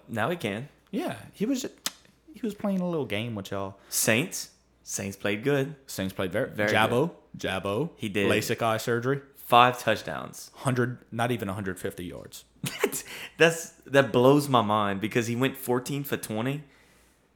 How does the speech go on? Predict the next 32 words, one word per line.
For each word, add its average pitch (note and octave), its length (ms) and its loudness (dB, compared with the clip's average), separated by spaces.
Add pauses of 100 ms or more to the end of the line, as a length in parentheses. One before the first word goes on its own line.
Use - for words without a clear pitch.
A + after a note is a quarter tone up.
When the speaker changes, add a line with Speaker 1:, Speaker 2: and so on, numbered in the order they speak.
(120)
Speaker 1:
with, A#2+ 200 0
like, G#2+ 260 -4 (460)
I G#2 60 -8
think A#2+ 280 -2
a A2 60 -4
hundred B2 260 0
forty-six A#2 680 0
Speaker 2:
Hundred B2+ 320 0
forty-eight. A2+ 440 -2
Speaker 1:
yards. - 120 -20 (140)
Hundred F#3+ 280 -2
forty-eight. D#3+ 720 2 (420)
<laughs> D3 200 0 (320)
Speaker 2:
And D3+ 200 0
five C3 380 2
touchdowns. G#2 720 -2 (360)
<laughs> - 20 2 (1600)
Forty-niners B2 920 2
might A2+ 380 -4
be G#2+ 100 -4
one G#2 160 -4
of G2+ 100 -6
the G2 80 -6
best F#2+ 280 -6
teams G2 280 -10
in G2 80 -8
the F#2+ 80 -8
N F#2+ 120 -8
F F#2 160 -14
L. - 180 -16 (140)
Speaker 1:
No. F#2+ 800 0 (240)
Speaker 2:
What? - 380 -12